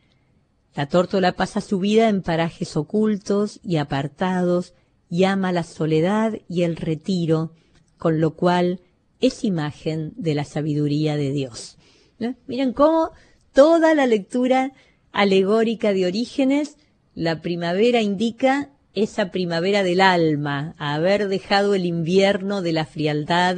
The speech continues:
de la quietud, haber dejado de estar sometida a cualquier viento que pasa por ahí y ahora renacer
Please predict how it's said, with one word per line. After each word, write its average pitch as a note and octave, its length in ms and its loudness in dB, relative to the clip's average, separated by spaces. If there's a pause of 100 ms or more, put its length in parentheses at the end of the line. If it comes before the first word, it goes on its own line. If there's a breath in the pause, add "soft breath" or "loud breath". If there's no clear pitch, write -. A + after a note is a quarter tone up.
de D#3 200 -2
la D3 160 -4
quietud, F#3 600 0 (360 soft breath)
haber G3 300 2
dejado G3+ 440 0
de F#3 80 0
estar F#3+ 400 0
sometida F#3+ 920 -2
a E3 120 -6
cualquier F3 520 -2
viento G3 480 -2
que E3 120 -4
pasa F3 320 -6
por E3+ 200 0
ahí G3 360 0 (420 soft breath)
y E3 100 2
ahora F3+ 600 2
renacer F3 920 -4